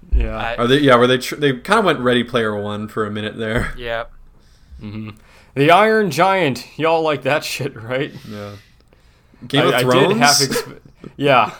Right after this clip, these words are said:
Speaker 1: Yeah. I mean, it's W B.
Speaker 3: That thing that
Speaker 2: Yeah.
Speaker 3: got completely eliminated from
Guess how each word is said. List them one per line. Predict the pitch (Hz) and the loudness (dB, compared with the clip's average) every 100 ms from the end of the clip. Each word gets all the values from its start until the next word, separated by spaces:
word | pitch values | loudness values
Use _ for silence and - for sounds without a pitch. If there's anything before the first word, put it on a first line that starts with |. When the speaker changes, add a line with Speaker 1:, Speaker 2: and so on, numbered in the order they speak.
| - - _ _ - | -20 -20 _ _ -8
Speaker 1:
Yeah. | 120 104 101 _ _ _ _ | -6 -6 -8 _ _ _ _
I | - | -6
mean, | 139 139 127 113 _ _ _ _ _ 180 | -4 -2 -4 -8 _ _ _ _ _ -18
it's | 147 | -14
W | 135 117 113 | -6 -6 -6
B. | 104 107 113 110 _ _ - | -8 -8 -8 -10 _ _ -8
Speaker 3:
That | 143 - | -8 -6
thing | 143 139 147 | -2 -2 0
that | 143 | -2
Speaker 2:
Yeah. | 151 | 2
Speaker 3:
got | 139 160 - | 0 0 -6
completely | 147 135 139 139 135 | -6 -2 -4 -2 -2
eliminated | 127 123 123 131 127 131 | -2 -2 -4 -6 -8 -10
from | - 131 123 127 123 | -10 -10 -8 -12 -16